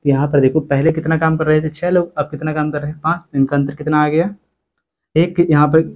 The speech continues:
कितने की कमी हो गई, एक की कमी हो गई। और question में हमें दिया है कि कितने लोग नहीं आए, कितने की कमी हुई है, पाँच की कमी। तो यहाँ पर देखो एक यूनिट जो है बराबर हो जाए कितने के, पाँच के। और आपसे क्या पूछा है कि कितने, कुल कितने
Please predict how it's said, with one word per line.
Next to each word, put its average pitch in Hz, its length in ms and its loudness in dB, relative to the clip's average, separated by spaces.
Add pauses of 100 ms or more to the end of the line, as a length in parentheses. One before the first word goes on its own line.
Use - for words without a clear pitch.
(120)
कितने 180 240 4
की 208 140 -2
कमी 147 220 4
हो 131 120 2
गई, 131 120 6
एक 160 260 0
की 202 80 -10
कमी 185 260 2
हो 165 100 4
गई। 160 180 4 (240)
और 139 220 -4
question 143 360 -6
में 175 100 -4
हमें 151 200 0
दिया 135 260 0
है 135 140 -10
कि - 220 -20
कितने 156 280 -2
लोग 160 220 0
नहीं 151 300 0
आए, 170 100 -4
कितने 160 260 -4
की 170 100 -4
कमी 170 240 0
हुई 170 140 -2
है, 175 60 2 (120)
पाँच 139 220 -2
की 127 100 -20
कमी। 123 200 -10
तो - 420 -12
यहाँ 143 120 2
पर 143 120 -2
देखो 143 320 0
एक 165 220 4
यूनिट 139 380 6
जो 135 140 4
है 135 180 6
बराबर 127 320 0
हो 139 80 0
जाए 139 180 2
कितने 139 300 0
के, 139 120 0
पाँच 180 320 -4
के। 170 160 -2 (460)
और 131 160 0
आपसे 131 240 -4
क्या 151 200 -4
पूछा 147 320 -4
है 165 140 0
कि 190 140 0 (160)
कितने, 147 380 -4
कुल 165 260 -4
कितने 151 400 -2